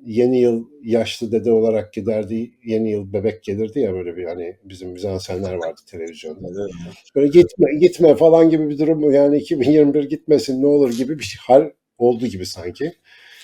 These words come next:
Speaker 1: Yani bilmiyorum, tabii hayra çıksın. Belirsizlik içerisinde her zaman hayır da olabilir.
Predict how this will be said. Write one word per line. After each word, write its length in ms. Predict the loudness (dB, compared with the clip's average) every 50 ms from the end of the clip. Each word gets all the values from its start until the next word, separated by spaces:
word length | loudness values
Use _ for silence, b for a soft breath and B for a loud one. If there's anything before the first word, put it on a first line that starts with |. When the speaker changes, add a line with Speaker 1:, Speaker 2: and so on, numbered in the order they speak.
| b b _
Speaker 1:
Yani 160 | 4 4 6
bilmiyorum, 280 | 6 6 6 6 6 6
tabii 180 | 4 2 2
hayra 380 | 2 2 6 6 6 8 6 4
çıksın. 460 | 2 0 -6 -6 -4 -6 -6 -6 -6 -2
Belirsizlik 580 | 0 2 2 2 0 0 -4 -6 -6 -6 -8 -8
içerisinde 480 | -4 -2 -2 -2 -2 -2 -2 0 0
her 140 | 2 0 2
zaman 260 | 2 2 2 2 0
hayır 440 | -2 -2 0 2 4 4 4 4 4
da 140 | 2 0 2
olabilir. 640 | -2 -4 -4 -4 -4 -6 -10 -10 -10 -12 -16 _